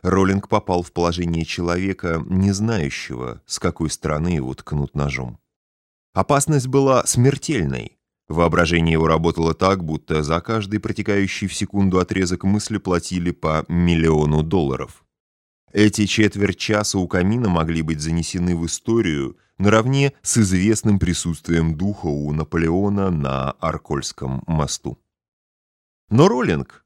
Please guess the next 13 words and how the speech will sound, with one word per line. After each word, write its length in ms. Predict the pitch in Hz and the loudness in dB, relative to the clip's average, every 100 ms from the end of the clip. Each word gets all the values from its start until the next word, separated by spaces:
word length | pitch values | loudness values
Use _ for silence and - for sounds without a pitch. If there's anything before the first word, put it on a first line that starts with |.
| - | 0
этот 360 | 101 92 85 - | 0 2 -4 -4
собиратель 680 | - 143 185 190 - 98 90 | 0 2 4 4 2 2 4
миллиардов, 960 | 101 110 104 123 143 107 78 69 - _ _ - | 6 8 8 6 2 0 0 -6 -6 _ _ -4
фигура 380 | 151 165 208 175 | -2 2 4 4
почти 380 | 175 - 185 | 2 -2 -2
уже 420 | 180 160 165 170 - | 0 2 4 2 0
символическая, 1300 | - 160 151 135 135 165 180 107 85 - 73 65 50 _ _ - | -2 2 4 6 4 2 0 0 -2 -2 -4 -4 -6 _ _ -4
в 60 | |
самую 500 | - 90 85 87 87 101 | 6 6 8 6 4 6
решительную 800 | 104 107 - 175 156 139 127 107 | 6 6 2 0 2 4 4 4
для 140 | 104 | 2
себя 320 | - 98 95 | 0 2 4
минуту, 560 | 85 92 175 - 76 | 4 2 0 0 -4